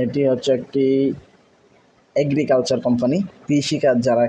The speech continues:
কৃষিকাজে যেতে চাচ্ছেন যে আমার তো জেনারেল লেবারের কোনো অভিজ্ঞতা নেই, কনস্ট্রাকশন কাজেরও কোনো অভিজ্ঞতা নেই, আমি চাচ্ছি কৃষিকাজে হলে আমার বেটার হয়, কারণ আমার বাংলাদেশে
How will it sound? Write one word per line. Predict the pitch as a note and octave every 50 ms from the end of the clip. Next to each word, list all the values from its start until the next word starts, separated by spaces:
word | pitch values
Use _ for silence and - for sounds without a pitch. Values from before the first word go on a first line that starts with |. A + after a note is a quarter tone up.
| A#2+ - -
কৃষিকাজে | C#3+ D3+ D3+ D3+ - D#3+ - C#3 C3 A#2+ G#2+ A#2+ A#2+ A2+
যেতে | B2 A#2+ A#2+ A#2+ A#2+
চাচ্ছেন | A#2+ A2 - - - B2 B2+ B2+ B2+ A#2
যে | B2 A#2+ A#2+ A#2 A2+
আমার | A2+ A#2 A#2 G#2+ - -
তো | A#2+ A#2+ A#2 A2 A2 - - - _ _ _ _ _ _ - _ _ _ _ _ _ _ _ _ _ _ -
জেনারেল | A#2 A#2+ A#2 B2+ B2 B2 B2+ B2+ C3 B2+ C3 B2+
লেবারের | B2+ B2+ B2 B2 B2 B2 B2+ A#2+
কোনো | B2 B2+ B2 B2
অভিজ্ঞতা | A#2+ A#2+ A#2 B2+ C3 B2+ C#3 C#3+ D3+
নেই, | E3+ F3 C#3+ A#2 G#2+ - - - - - - _ _ -
কনস্ট্রাকশন | A2 A#2 A#2+ A#2+ - - B2 B2 B2 - C3 B2 A#2+ A#2+ B2+
কাজেরও | B2+ B2+ B2+ C3 C3 A#2 B2
কোনো | A#2+ A#2 G#2+
অভিজ্ঞতা | G2+ G#2+ F#2+ G#2 G#2 - G#2 G2+
নেই, | F#2 F#2 - - - - -
আমি | A2+ A2+ A2+ A2+ A2+ A2+ - - _ - - _ _ _ _ _ _ _ -
চাচ্ছি | - A#2 A2+ A#2+ - - - B2 A#2+ A#2+ A#2+ A#2+ - - - - - - - _ _ _ _ _ _ _ _ _ _ -
কৃষিকাজে | - D3+ D#3 D3+ - D#3+ C#3 - C#3 B2+ A#2+ B2+ B2 A#2
হলে | A#2+ A#2+ A#2+ A#2+ A#2 A2+
আমার | A2+ A2+ A2 G#2+ - - - - - A#2+
বেটার | B2+ B2 B2+ B2
হয়, | A#2 A2 A2
কারণ | A2 A2 A2 A2 A2
আমার | A2 G#2+ G#2+ G#2+ G#2 A2
বাংলাদেশে | A2+ A#2 A2+ A2 A2 A2